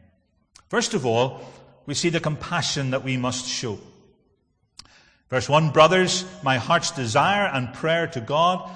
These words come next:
for them," that is for Israel, "is that they may be saved." Is that your heart's desire? Maybe you have family members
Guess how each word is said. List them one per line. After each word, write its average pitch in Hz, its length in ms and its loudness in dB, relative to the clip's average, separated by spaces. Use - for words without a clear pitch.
for 110 180 -2
them," 147 260 2
that 135 120 0
is 151 100 -4
for 185 120 -6
Israel, 135 440 -4
"is 120 200 -6
that 123 180 -6
they 120 140 -6
may 113 160 -6
be 113 120 -12
saved." 90 460 -16
Is 123 200 -8
that 175 340 0
your 151 200 -2
heart's 147 420 -8
desire? 143 520 -8
Maybe 170 160 -4
you 165 120 0
have 151 180 2
family 131 440 -4
members 120 600 -6